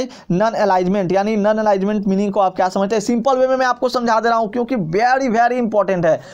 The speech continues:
ये क्वेश्चंस हर साल मैंने देखा है आपके एग्जामिनेशन में, in the objective, also in subjective, so very, very important है। गुट निरपेक्षता का अर्थ होता है कि किसी भी गुट में शामिल न होना, मतलब कोई भी गुट में शामिल नहीं हुई है,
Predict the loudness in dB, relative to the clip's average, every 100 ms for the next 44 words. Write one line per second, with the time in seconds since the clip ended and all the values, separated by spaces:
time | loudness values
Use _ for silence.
0 | -16 -2 0 0 0 -2 0 -2 -2 -6
1 | -2 0 -2 -2 0 0 0 0 -2 -2
2 | -4 0 0 0 0 -2 0 -2 -2 -4
3 | -2 -2 0 2 2 0 0 -2 -2 -2
4 | 0 -2 0 -2 0 -2 -2 -2 -2 -2
5 | -2 -8 -6 -4 0 0 2 2 0 0
6 | -2 -2 -2 -2 -2 -2 -8 -10 -2 0
7 | 0 -2 -2 -2 -2 0 2 0 0 -2
8 | 0 0 0 0 -6 -18 -8 -4 -2 -2
9 | 0 0 2 2 0 0 -2 0 0 0
10 | 0 0 0 -2 -6 -10 -6 -4 0 -2
11 | -2 -2 0 2 2 0 0 0 0 -2
12 | -4 -16 -4 -2 0 0 2 2 2 2
13 | 2 -2